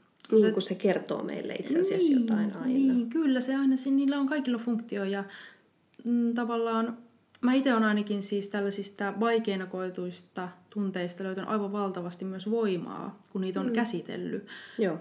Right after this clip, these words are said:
Speaker 2: Esimerkiksi just taiteeseen liittyen.
Speaker 1: Mm-hmm.
Speaker 2: Et tota, kaikki tunteet on jossain mielessä voimavaroja,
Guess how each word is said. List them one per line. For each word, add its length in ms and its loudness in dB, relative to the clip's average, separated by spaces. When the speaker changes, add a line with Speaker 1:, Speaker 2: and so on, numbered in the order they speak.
Speaker 2:
Esimerkiksi 380 4
just 120 -4
taiteeseen 580 0
liittyen. 640 -8
Speaker 1:
Mm-hmm. 220 -4
Speaker 2:
Et 160 -8
tota, 520 -6
kaikki 260 -2
tunteet 420 0
on 280 2
jossain 340 -2
mielessä 260 -8
voimavaroja, 760 -4